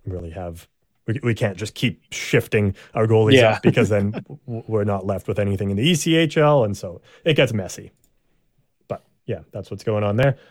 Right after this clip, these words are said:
Speaker 1: Um, do you know who's starting in San Diego tonight, since I know they're playing?
Speaker 2: Uh, I am not sure offhand.
Speaker 1: Okay. Um, I'm, I'm on the A H L website now, so I can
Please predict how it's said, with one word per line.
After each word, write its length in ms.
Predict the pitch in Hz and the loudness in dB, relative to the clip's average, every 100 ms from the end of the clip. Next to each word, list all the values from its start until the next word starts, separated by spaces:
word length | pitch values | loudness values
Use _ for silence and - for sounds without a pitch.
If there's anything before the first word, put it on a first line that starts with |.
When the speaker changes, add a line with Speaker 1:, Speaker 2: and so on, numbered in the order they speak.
| _ | _
Speaker 1:
Um, 200 | 123 117 | 2 2
do 100 | 113 | 4
you 40 | 185 | 4
know 100 | 202 | 4
who's 140 | 226 | 2
starting 460 | - 156 196 214 - _ - | 2 2 4 0 -4 _ -6
in 120 | 151 | -4
San 200 | 151 165 | -2 0
Diego 240 | 151 165 | 0 0
tonight, 280 | 175 190 190 | -4 -8 -10
since 200 | - 131 | -8 -8
I 60 | 123 | -8
know 160 | 117 | -8
they're 120 | 110 107 | -8 -10
playing? 380 | 104 104 127 - _ _ - - - | -12 -12 -12 -14 _ _ -20 -10 2
Speaker 2:
Uh, 540 | 135 135 135 139 139 - | 4 6 6 4 4 0
I 180 | 117 143 | -2 0
am 580 | 160 165 160 151 143 131 | 0 -2 -4 -4 -4 -2
not 360 | 123 135 - | -2 -2 -6
sure 720 | - - - - 120 123 127 104 | -14 -12 -12 -10 -6 -4 -4 -4
offhand. 1300 | 110 117 - - - - 104 110 71 64 64 110 - | -4 -4 -10 -18 -16 -16 -14 -14 -14 -16 -16 -10 -8
Speaker 1:
Okay. 160 | - - - _ _ _ _ _ | -8 -10 -20 _ _ _ _ _
Um, 360 | 107 95 98 - _ | -4 -4 -6 -10 _
I'm, 120 | 139 | 2
I'm 300 | 147 131 120 | 4 4 4
on 120 | 117 110 | 2 2
the 100 | 104 | 2
A 60 | 98 | 0
H 140 | - | -4
L 100 | 90 | -8
website 380 | 90 87 98 92 | -10 -14 -16 -16
now, 140 | 90 | -18
so 180 | - 107 | -18 -16
I 240 | 95 92 92 | -14 -14 -14
can 420 | 98 90 87 | -16 -18 -18